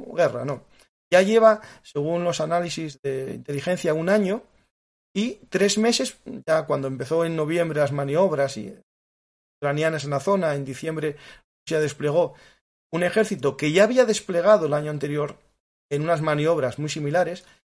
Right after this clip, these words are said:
ya se lleva preparando un año. Decían ya algún experto, bueno, Lucas Martín, que predijo con un día, eh, de error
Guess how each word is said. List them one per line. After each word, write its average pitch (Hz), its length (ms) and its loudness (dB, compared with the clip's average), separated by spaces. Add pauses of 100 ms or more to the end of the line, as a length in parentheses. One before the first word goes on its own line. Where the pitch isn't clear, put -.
(400)
ya 196 80 0
se 240 100 -2
lleva 233 240 2
preparando 190 420 2
un 139 80 0
año. 120 200 -4
Decían 160 320 -4
ya 160 200 0
algún 156 180 -4
experto, 151 440 -6
bueno, 147 160 0
Lucas 151 280 -2
Martín, 160 380 -2
que 117 500 -8 (220)
predijo 147 420 -2
con 151 140 -2
un 151 100 -2
día, 147 360 -2 (1300)
eh, 135 400 2
de 143 100 0
error 143 360 2